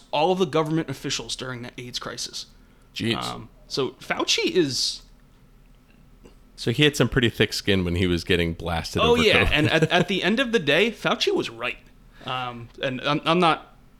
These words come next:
Speaker 1: trying to make this political
Speaker 2: No, it
Speaker 1: or, or make this about covid, but wh-, when people that have a really good track record in a particular field, like infectious diseases,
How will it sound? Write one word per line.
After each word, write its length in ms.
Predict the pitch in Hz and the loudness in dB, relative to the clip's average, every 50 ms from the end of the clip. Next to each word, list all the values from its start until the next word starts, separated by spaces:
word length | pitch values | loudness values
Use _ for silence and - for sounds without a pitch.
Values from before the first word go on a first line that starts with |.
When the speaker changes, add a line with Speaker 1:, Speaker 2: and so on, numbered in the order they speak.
| - | -6
Speaker 1:
trying 240 | - - 170 160 151 | -2 0 0 0 0
to 100 | - - | -2 -2
make 160 | 151 151 147 | -4 -4 -4
this 140 | 147 147 - - | -4 -6 -8 -8
political 500 | - 151 143 147 202 240 202 127 - 139 | -8 -6 -4 -2 0 2 2 2 2 2
Speaker 2:
No, 40 | |
it 60 | 104 107 | 0 0
Speaker 1:
or, 160 | 131 131 127 | -2 -4 -8
or 240 | - 127 127 123 - - - | -8 -8 -10 -10 -10 -8 -6
make 220 | 139 135 135 135 | -4 -4 -4 -4
this 160 | - 135 - | -4 -6 -4
about 260 | 143 127 123 123 - | -4 -4 -4 -6 -4
covid, 400 | - - 151 151 131 135 127 123 117 | -2 0 0 0 0 -2 -6 -8 -10
but 200 | - 135 117 113 - - - - - - - - - - - - - - - | -12 -12 -10 -12 -14 -16 -20 -20 -20 -20 -20 -20 -20 -20 -20 -20 -20 -20 -16
wh-, 240 | - 135 143 - | -8 -6 -6 -4
when 180 | - 143 147 139 | -2 -2 -2 -2
people 360 | 139 - 220 233 - 254 254 | -2 -2 -2 -2 0 0 0
that 160 | 226 214 - | 0 0 0
have 160 | - 170 156 139 | 0 0 0 0
a 80 | 131 | 0
really 560 | 117 107 113 123 156 175 190 220 220 202 180 - - - | -2 -2 -4 -2 0 2 2 2 0 -2 -4 -10 -10 -2
good 300 | - 175 175 165 151 143 | 0 2 2 2 0 -4
track 380 | - - - 147 156 - - | -4 -4 -2 -2 -4 -4 -4
record 340 | 151 123 - - - 117 110 | -4 -6 -6 -8 -12 -14 -12
in 160 | - - 127 | -10 -10 -10
a 40 | 123 | -10
particular 600 | 117 - 127 120 - - 180 - 226 214 196 196 | -10 -12 -16 -8 -6 -6 -4 -2 -2 -2 -2 -2
field, 460 | 185 - - 185 143 120 120 - - - - | -2 -4 -2 -2 -2 -2 -4 -6 -16 -16 -14
like 220 | - 131 - - | -12 -12 -12 -14
infectious 520 | - 123 - - 139 160 - 180 180 - | -16 -14 -10 -8 -4 -4 -2 -2 -4 -4
diseases, 560 | - 190 175 190 196 175 139 120 117 - - | -4 -4 -2 -2 0 -2 -2 -4 -4 -6 -8